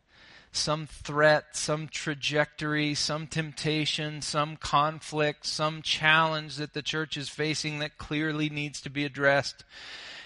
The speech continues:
and oftentimes improved and corrected.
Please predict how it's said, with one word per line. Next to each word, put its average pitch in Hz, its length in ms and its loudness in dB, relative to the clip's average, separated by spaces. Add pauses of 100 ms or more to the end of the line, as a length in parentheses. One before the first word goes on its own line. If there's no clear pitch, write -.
and 143 100 0
oftentimes 135 840 0
improved 139 840 -4 (300)
and 117 120 -12
corrected. 127 600 -4